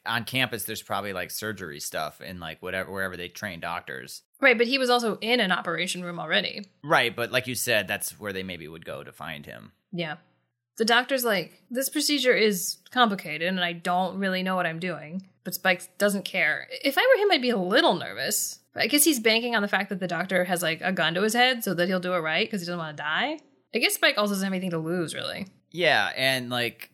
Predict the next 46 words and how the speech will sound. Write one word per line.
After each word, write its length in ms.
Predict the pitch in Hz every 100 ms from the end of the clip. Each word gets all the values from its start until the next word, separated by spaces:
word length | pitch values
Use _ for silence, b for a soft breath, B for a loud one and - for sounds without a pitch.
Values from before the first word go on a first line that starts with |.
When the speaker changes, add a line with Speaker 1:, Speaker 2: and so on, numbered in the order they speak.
| _
Speaker 1:
this 200 | 139 -
is, 140 | 131
like, 160 | 120 113
his 120 | 120
best 460 | 92 107 104 - -
shot 320 | - 113 95
of 80 | 90
having 260 | 101 78 76
this 140 | 67
happen. 480 | 95 95 - 52 52
Like, 220 | 50 50
Speaker 2:
Yeah. 300 | 190 160 147 -
Speaker 1:
and 200 | 117 110
it 80 | 117
would 160 | 131 117
make 160 | 131
sense 240 | - 120 113
for 60 |
this 120 | 107 95
guy 120 | 101
to 100 | 85
lie 240 | 92 101
to 80 | 92
him, 220 | 92 80
too. 320 | 85 101 69 - _ _ -
Speaker 2:
He's, 180 | 220
like, 260 | 214 190 - -
already 280 | 202 185 180
kind 220 | 170 156
of 100 | 160
suicidal, 580 | - 175 - 170 - -
so, 160 | -
like, 200 | - -
what's 140 | 202 190
the 60 |
difference? 420 | - - - 214 - _ _ _ _ _ 254
Willow 260 | 247 302
and 120 | 339
Tara 420 | 277 165 143 170 -
are 180 | 175 156
wandering 440 | 160 180 220 247
around 260 | 240 208 208
the 80 | 190
old 120 | 196
high 120 | 190
school. 400 | 147 - 151 156